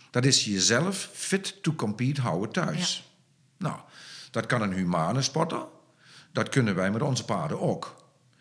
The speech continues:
Speaker 1: Ehm, nuchter, realistisch voor me uitdenkende, constateer ik dat wij, als het nog langer aanhoudt,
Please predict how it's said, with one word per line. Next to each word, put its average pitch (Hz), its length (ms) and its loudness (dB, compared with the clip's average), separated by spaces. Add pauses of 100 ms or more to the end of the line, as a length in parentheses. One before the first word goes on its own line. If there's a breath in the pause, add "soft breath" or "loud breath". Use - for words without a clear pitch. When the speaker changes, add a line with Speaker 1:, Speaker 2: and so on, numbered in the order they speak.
(580 loud breath)
Speaker 1:
Ehm, 110 600 2 (1300)
nuchter, 127 720 2 (340)
realistisch 139 720 4
voor 110 240 -2
me 90 80 -4
uitdenkende, 104 1200 -2 (840 loud breath)
constateer 139 800 4
ik 101 240 -4
dat 101 200 -2
wij, 92 580 -2 (360)
als 113 280 4
het - 280 -8
nog 95 260 -4
langer 95 720 2
aanhoudt, 85 760 -4